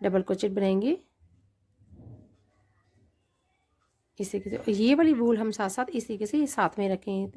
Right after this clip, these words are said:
इस तरीके से। और नेक्स्ट चेन में से हम डबल क्रोचेट बनाएंगे इस तरीके से और फिर नेक्स्ट में से डबल क्रोचेट। तो ये देखिए हमारा, और ये लास्ट जो हमारे यहाँ पर दो इसी तरीके से रखेंगे। फिर हम धागा चेंज करेंगे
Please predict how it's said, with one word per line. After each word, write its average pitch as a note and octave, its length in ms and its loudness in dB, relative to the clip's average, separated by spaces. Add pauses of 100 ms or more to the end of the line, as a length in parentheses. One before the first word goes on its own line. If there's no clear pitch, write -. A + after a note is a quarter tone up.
(140)
इस G3+ 140 -10
तरीके F#3+ 260 -8
से। G3+ 220 -8 (640)
और G3 60 0
नेक्स्ट G#3+ 360 2
चेन G3+ 140 2
में G#3 80 2
से A3+ 120 -2
हम B3 100 2
डबल G3 200 0
क्रोचेट G3 280 -4
बनाएंगे G#3 440 0 (200)
इस - 140 -6
तरीके G2 220 -4
से - 200 -2 (640)
और G3+ 80 -2
फिर C#4 260 2
नेक्स्ट G#3+ 340 0
में G3+ 80 -4
से D4 160 -2
डबल F#3+ 260 -2
क्रोचेट। F#3 420 -10 (600)
तो G3+ 60 -8
ये G3 160 0
देखिए G3 260 0
हमारा, A3 320 0 (440)
और G3 80 2
ये A#3 220 4
लास्ट G#3+ 340 4
जो G#3+ 100 -2
हमारे G3 240 -2
यहाँ F#3+ 180 -4
पर C4+ 100 -4
दो A#3 400 -2
इसी A#3 180 -2
तरीके F#3+ 220 0
से F3+ 100 -4
रखेंगे। A#3 220 -2
फिर D4+ 220 4
हम C4+ 140 6
धागा F#3 240 -4
चेंज F3 280 -4
करेंगे G#3+ 380 -2